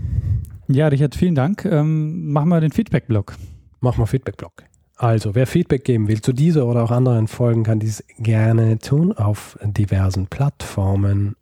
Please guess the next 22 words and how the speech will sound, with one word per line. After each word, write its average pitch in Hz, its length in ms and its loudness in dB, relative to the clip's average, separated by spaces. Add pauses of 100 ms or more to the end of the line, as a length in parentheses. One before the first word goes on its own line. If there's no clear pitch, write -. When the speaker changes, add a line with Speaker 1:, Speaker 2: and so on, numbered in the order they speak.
(120)
Speaker 2:
oder, 104 920 0
äh, 113 60 0
über 107 160 0
diverse 104 420 0
Kommunikationswege, 104 1000 -2
zum 123 160 0
Beispiel 131 440 0
per - 360 -2
E-Mail. 156 420 2 (880)
Das 110 160 -4
wäre 107 300 2
feedback - 580 -2
at - 280 -2
zeitsprung 117 580 0
punkt 123 280 -2
f 110 240 -2
m, 147 300 2 (800)
aber 120 380 0
auch, 113 500 0
ähm, 107 340 2
auf 104 440 -2
Facebook, - 640 -2